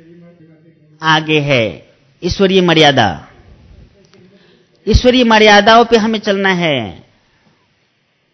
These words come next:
तभी हम मर्यादा पुरुषोत्तम बनेंगे, तभी वो राम के राज्य के अधिकारी बन पाएंगे। अगर बाबा भी याद ना आए,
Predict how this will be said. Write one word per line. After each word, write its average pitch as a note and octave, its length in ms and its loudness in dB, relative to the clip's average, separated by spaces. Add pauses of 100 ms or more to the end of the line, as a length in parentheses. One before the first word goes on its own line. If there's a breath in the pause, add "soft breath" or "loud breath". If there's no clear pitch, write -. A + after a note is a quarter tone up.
(1500)
तभी E3 240 -2
हम F#3 140 -2
मर्यादा E3 380 0
पुरुषोत्तम D#3 580 -6
बनेंगे, G#2+ 500 -6 (960 soft breath)
तभी G3 220 2
वो B3 140 2
राम A3 320 0
के A#3 120 -2
राज्य G#3 320 0
के A3 200 -2
अधिकारी F#3 560 -2
बन F3 160 -6
पाएंगे। C3+ 640 -4 (3500)
अगर F3+ 240 -6
बाबा D3 360 -2
भी F3 220 -2
याद D3+ 140 0
ना C#3 180 -4
आए, G#2 280 -10